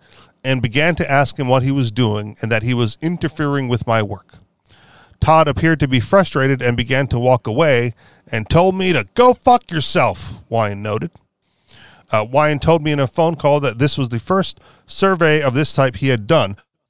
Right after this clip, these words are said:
Wyan specializes is in, in environmental monitoring and in particular has expertise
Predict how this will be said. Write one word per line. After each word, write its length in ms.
Wyan 300
specializes 880
is 140
in, 140
in 140
environmental 640
monitoring 580
and 140
in 100
particular 520
has 240
expertise 680